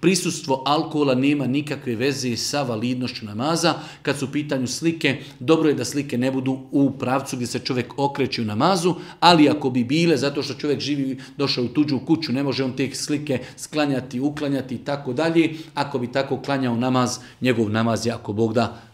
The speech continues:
potpuno ispravan. Neko spominje da se subhaneke uči i na trećem rekiatu u namazu. Je li to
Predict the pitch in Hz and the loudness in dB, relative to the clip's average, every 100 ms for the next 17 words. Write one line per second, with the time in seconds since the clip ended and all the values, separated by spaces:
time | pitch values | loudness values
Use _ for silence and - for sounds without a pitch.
0 | _ 123 123 - 127 123 - - - _ | _ -2 0 0 4 4 0 -14 -20 _
1 | 165 139 147 104 95 90 - - _ _ | 0 0 0 -6 -6 -8 -14 -20 _ _
2 | _ _ _ _ _ _ _ _ _ _ | _ _ _ _ _ _ _ _ _ _
3 | _ _ _ - - - - _ _ _ | _ _ _ -20 -20 -20 -20 _ _ _
4 | _ _ - _ _ _ _ _ _ 185 | _ _ -20 _ _ _ _ _ _ 4
5 | 240 214 - 202 214 196 165 - 190 202 | 6 4 2 2 2 2 2 2 0 -2
6 | - - 160 - 165 147 107 - - 101 | -6 -4 -2 2 4 4 2 -6 -14 -10
7 | - 170 - 185 160 143 135 160 180 156 | -4 -2 0 -2 -2 -2 -2 0 2 2
8 | 127 120 - 127 127 147 - 151 - 143 | 2 0 0 2 4 2 2 0 2 2
9 | 135 120 113 110 110 113 113 - 110 147 | 4 4 4 4 2 0 -4 -2 4 4
10 | 151 120 - 143 | 4 0 2 4